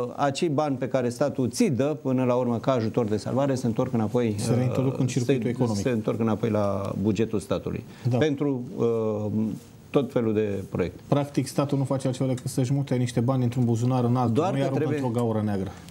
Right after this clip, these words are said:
Speaker 1: trebuie să demonstrezi că, uh, ești o societate care este responsabilă și care, uh, își dorește, uh, să se transforme. Uh, de aceea am văzut, uh,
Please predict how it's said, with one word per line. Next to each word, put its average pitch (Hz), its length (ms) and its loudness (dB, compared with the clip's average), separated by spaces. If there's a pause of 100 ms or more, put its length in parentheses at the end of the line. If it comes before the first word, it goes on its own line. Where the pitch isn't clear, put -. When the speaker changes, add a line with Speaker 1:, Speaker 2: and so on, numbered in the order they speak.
Speaker 1:
trebuie 190 240 2
să 165 160 0
demonstrezi 131 800 0
că, 143 520 2 (180)
uh, 104 680 2 (720)
ești 139 240 2
o 135 40 0
societate 120 680 0
care 110 600 2
este 143 260 2
responsabilă 120 800 0
și 139 140 -6
care, 113 320 2 (200)
uh, - 380 -2
își 107 100 2
dorește, 117 680 0 (500)
uh, 107 100 2 (280)
să 120 280 2 (320)
se - 200 2
transforme. 151 840 0 (120)
Uh, 123 520 2
de 113 120 0
aceea 127 680 0
am 120 140 2
văzut, 117 360 0
uh, 113 260 2